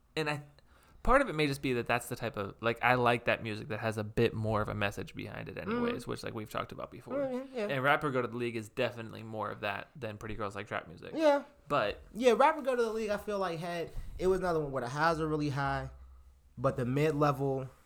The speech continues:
Speaker 2: I thought, wasn't as high as the mid-level of Pretty Girls Like Trap Music. Like, that's how I end up really judging music, I found out, like, albums.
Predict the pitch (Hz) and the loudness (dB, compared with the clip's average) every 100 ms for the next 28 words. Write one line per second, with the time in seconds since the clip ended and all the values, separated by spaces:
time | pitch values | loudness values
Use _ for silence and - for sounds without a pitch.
0 | _ _ _ _ _ - 131 139 127 127 | _ _ _ _ _ 0 2 4 2 4
1 | 131 127 127 - - 127 98 123 123 117 | 2 2 -2 -8 -6 -4 -2 -2 -2 -2
2 | 123 110 117 120 117 117 107 110 107 - | -4 -4 -2 -2 -4 -6 -6 -8 -10 -14
3 | _ _ _ - 117 135 123 117 113 107 | _ _ _ -10 -6 -2 -2 0 -2 -6
4 | 104 - 110 104 98 - - 196 208 294 | -8 -8 -8 -8 -10 -14 0 4 6 6
5 | 320 311 233 233 202 175 185 151 151 143 | 8 6 6 4 2 4 6 6 4 4
6 | 123 123 123 107 120 110 117 110 104 117 | 2 0 0 0 -4 -2 -2 -2 -2 0
7 | 131 143 151 151 | 2 2 0 -4